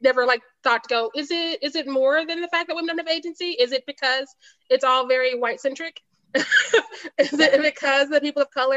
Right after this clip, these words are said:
Speaker 1: are servants if they get to be in it? Is it, where, where are our stories? Where, where are fairy tales?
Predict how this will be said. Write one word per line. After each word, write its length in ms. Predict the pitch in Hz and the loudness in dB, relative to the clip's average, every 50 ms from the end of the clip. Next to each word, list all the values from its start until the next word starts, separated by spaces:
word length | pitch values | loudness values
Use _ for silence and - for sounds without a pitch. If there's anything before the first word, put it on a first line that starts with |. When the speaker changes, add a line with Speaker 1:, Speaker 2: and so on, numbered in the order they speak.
| 269 262 254 | 2 2 0
Speaker 1:
are 60 | 247 | 0
servants 500 | - - 254 254 262 277 294 285 294 - - | 0 0 -2 -2 0 0 0 -2 -2 -2 -4
if 140 | 233 240 - | -4 0 2
they 100 | - 277 | 0 0
get 140 | 269 285 - | 0 -2 -6
to 80 | 302 | -8
be 180 | - 302 302 311 | -8 -6 -6 -6
in 80 | 320 339 | -6 -6
it? 180 | 349 359 349 - _ _ _ _ _ _ _ | -6 -10 -12 -14 _ _ _ _ _ _ _
Is 180 | 254 269 285 294 | 0 0 0 0
it, 280 | 339 349 370 381 381 359 381 _ _ | -4 -6 -4 -6 -6 -10 -14 _ _
where, 420 | 240 254 277 294 294 302 302 302 | -8 0 2 4 4 4 2 2
where 280 | 277 294 294 311 320 320 | 0 0 0 0 2 0
are 140 | 311 285 294 | 0 -2 -2
our 80 | 381 381 | -2 -4
stories? 680 | - - 262 220 208 202 190 190 196 226 247 - - - - | -4 -4 -2 -2 -2 -4 -4 -6 -8 -10 -12 -14 -20 -14 -10
Where, 340 | 240 262 269 269 277 294 | -4 -2 0 0 0 -2
where 140 | 302 302 294 | -2 -4 -4
are 160 | 285 285 359 359 | -4 -4 -6 -6
fairy 280 | - 262 214 202 208 | -8 -8 -6 -6 -8
tales? 500 | 208 233 226 220 - - - _ _ _ | -8 -10 -12 -12 -14 -18 -20 _ _ _